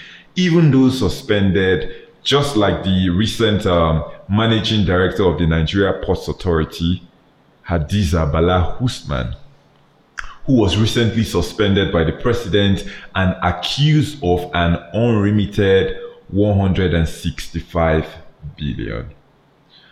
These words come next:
So I brought this topic up because I've been observing a pattern, you know, and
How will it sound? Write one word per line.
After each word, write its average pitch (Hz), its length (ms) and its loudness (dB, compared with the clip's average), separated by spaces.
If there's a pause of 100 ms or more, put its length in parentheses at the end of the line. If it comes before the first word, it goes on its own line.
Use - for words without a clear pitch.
(380)
So - 760 -2
I - 80 -2
brought 101 200 0
this 113 140 -6
topic - 440 -6
up - 280 -2
because 85 320 -4
I've 80 220 -2
been 82 240 0
observing 87 760 -2
a 76 60 -6
pattern, 71 640 -4 (160)
you 78 220 0
know, 78 320 0 (680)
and 92 300 0